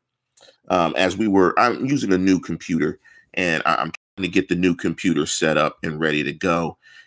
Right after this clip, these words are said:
And unfortunately, we had a few difficulties. Um, also,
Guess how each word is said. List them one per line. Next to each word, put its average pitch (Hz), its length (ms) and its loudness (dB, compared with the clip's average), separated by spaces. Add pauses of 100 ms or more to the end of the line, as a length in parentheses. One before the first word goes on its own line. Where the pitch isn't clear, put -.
(140)
And 85 220 2
unfortunately, 95 720 2
we 85 180 2
had 82 340 0
a 78 140 -4
few 76 280 -6
difficulties. 85 1080 -4 (800)
Um, 52 420 -8
also, 60 800 -4